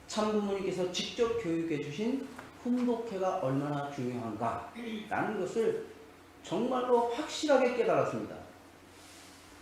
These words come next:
브라질 자리린 이상가정 수련회를 마치고 난 후 가정에서 훈독회를 철저하게 했습니다. 훈독회 예전에 한 시간이 넘게 했습니다. 아이들하고 같이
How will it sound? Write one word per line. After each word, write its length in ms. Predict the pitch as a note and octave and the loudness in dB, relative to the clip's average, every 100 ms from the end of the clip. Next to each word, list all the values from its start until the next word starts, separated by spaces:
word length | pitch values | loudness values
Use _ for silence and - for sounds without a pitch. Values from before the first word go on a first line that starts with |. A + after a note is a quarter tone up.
| - | 2
브라질 420 | D#3 E3 E3 E3 | 8 10 8 6
자리린 540 | D#3 C#3+ D3+ D3+ D3 | 6 6 6 4 2
이상가정 640 | E3 F#3+ G3 G3 F#3 G#3 G#3 | -2 0 0 4 4 4 0
수련회를 460 | - G#3 F#3+ F3+ F3 | -2 0 0 2 2
마치고 380 | - D#3+ D3+ C#3 | 2 0 -2 0
난 220 | A#2 A2+ | 0 0
후 440 | F3 F#3 C3 - - - | 2 2 2 -2 -10 -10
가정에서 840 | B2+ C#3 C#3 C3 E3+ D3 - - - | -4 0 0 0 2 0 0 -6 -4
훈독회를 840 | A3+ A#3 A3 A3+ G3+ G3 A#3+ - - | 0 2 2 2 2 4 4 2 -2
철저하게 600 | - - - B3 G#3+ G#3 | -2 -2 0 2 4 4
했습니다. 440 | F3+ D3 A#2 - - - - - - - - - - - - - - - - - - - - - - - - - - - - - - - | 2 0 -2 -4 -8 -14 -20 -20 -20 -20 -20 -20 -20 -20 -20 -20 -20 -20 -20 -20 -20 -20 -20 -20 -20 -20 -20 -20 -20 -20 -20 -20 -14 -2
훈독회 580 | A3+ A3+ A3+ G3 - | 6 8 12 12 12
예전에 680 | D3+ D#3 F#3+ G3 C#3 - - - | 10 10 10 10 6 2 -8 2
한 220 | C4 C#4 | 8 10
시간이 340 | B3+ A#3+ A#3 | 10 8 8
넘게 360 | F#3+ D3+ D#3 E3+ | 8 4 4 0
했습니다. 480 | F3+ E3 B2 G#2 A2+ | 2 0 0 2 4
아이들하고 480 | C#3+ D3 B2 A2+ | 6 8 6 4
같이 480 | - - - G#2+ - | -2 -6 -6 -6 -8